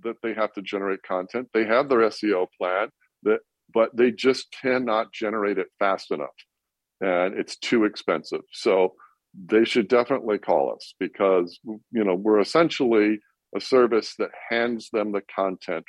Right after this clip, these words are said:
ready for them to consume, but can also turn into a subscription service for them.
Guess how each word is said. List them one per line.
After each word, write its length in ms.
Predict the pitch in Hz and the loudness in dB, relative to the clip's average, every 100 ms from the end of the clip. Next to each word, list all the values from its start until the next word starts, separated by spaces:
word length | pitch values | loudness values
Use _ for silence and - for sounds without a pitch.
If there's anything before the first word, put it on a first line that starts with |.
| - | -6
ready 340 | 85 90 92 - | 0 2 0 -2
for 80 | 87 | -2
them 260 | 82 82 | 0 -2
to 120 | 80 - | -4 -10
consume, 720 | 85 82 - 123 143 214 196 _ _ _ _ _ 107 | -8 -8 0 2 4 2 -2 _ _ _ _ _ -14
but 460 | 95 95 104 - - - - | 4 4 4 -2 -20 -16 -2
can 220 | 113 95 | -2 0
also 500 | 107 110 117 - 117 - | 2 4 2 2 0 0
turn 340 | - 104 95 | -4 -2 0
into 320 | 107 98 101 | -2 -2 -2
a 60 | 90 | -2
subscription 800 | - 98 - - 107 - 73 - | -4 -10 -10 -4 -4 -4 -14 -12
service 480 | - 78 - - - | -10 -10 -10 -14 -12
for 160 | - - | -14 -12
them. 200 | 67 | -16